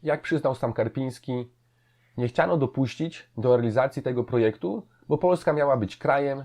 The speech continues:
gdzie uprawia się kartofle i buraki, a nie tworzy mikro-, minikomputery. No a tutaj dodam od siebie, że dzisiejsza Polska za wiele się nie różni od tej,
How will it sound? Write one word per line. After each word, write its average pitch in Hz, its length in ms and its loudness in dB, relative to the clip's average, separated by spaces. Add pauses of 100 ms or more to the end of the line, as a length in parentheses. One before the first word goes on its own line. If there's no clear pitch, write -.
(100)
gdzie 139 120 0
uprawia 135 340 2
się 104 120 -4
kartofle 127 500 0
i 113 80 -2
buraki, 113 580 0 (140)
a 160 60 -4
nie 160 140 0
tworzy 131 300 -2
mikro-, 120 300 -4
minikomputery. 113 880 0 (1700)
No 202 120 -4
a 160 40 -2
tutaj 143 200 2
dodam 123 240 4
od 113 80 0
siebie, 113 260 0
że 104 320 0 (1000)
dzisiejsza 120 360 -2
Polska 113 280 -2
za 110 100 0
wiele 110 180 0
się 120 120 -6
nie 117 80 2
różni 123 300 0
od 113 120 0
tej, 110 260 -2